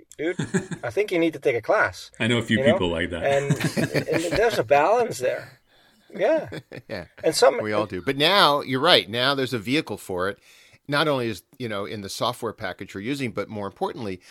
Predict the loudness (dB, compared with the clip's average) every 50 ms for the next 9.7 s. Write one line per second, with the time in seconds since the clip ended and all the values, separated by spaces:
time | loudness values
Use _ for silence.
0 | -20 -10 -10 -8 -8 -8 -10 -10 -10 -10 -8 -8 -8 -8 -10 -12 -14 -16 -16 -18
1 | _ _ _ -8 -6 -6 -6 -6 -8 -10 -8 -4 -2 -2 -2 -2 -4 -8 -14 _
2 | _ _ _ _ -8 -8 -6 -2 0 0 0 0 0 -2 -2 -4 -6 -10 -8 -10
3 | -10 -12 -14 -18 -18 -20 -20 _ _ -10 -10 -8 -8 -10 -10 -10 -10 -8 -6 -6
4 | -6 -6 -8 -10 _ _ _ _ _ _ _ _ _ _ _ -10 -8 -6 -6 -6
5 | -8 -8 -10 -4 -2 -2 -2 -2 -6 -8 -10 -12 -12 -16 -14 -14 -10 -8 -8 -6
6 | -6 -6 -8 -8 -8 -8 -8 -8 -8 -10 -10 -8 -6 -6 -6 -6 -6 -8 -10 -10
7 | -10 -10 -6 -4 -2 -2 -2 -4 -4 -6 -6 -8 -10 -10 -10 -10 -12 -14 -16 -16
8 | -18 _ _ _ -20 -14 -6 -6 -6 -6 -6 -12 -20 -20 _ _ _ _ _ _
9 | _ _ _ _ _ _ _ -10 -4 -2 -2 -2 -2